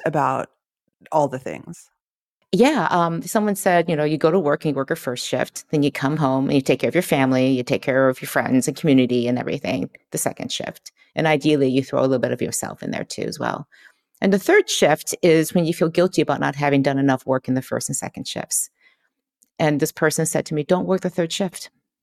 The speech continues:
Speaker 1: Mm.
Speaker 2: It doesn't get you anything." So I'm like, "That's a good point." So I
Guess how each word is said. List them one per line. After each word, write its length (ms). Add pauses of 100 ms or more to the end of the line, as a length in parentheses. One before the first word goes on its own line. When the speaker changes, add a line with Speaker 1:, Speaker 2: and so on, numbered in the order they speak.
Speaker 1:
Mm. 180 (240)
Speaker 2:
It 60
doesn't 220
get 200
you 80
anything." 420 (580)
So 100
I'm 60
like, 160 (460)
"That's 180
a 40
good 180
point." 420
So 140
I 120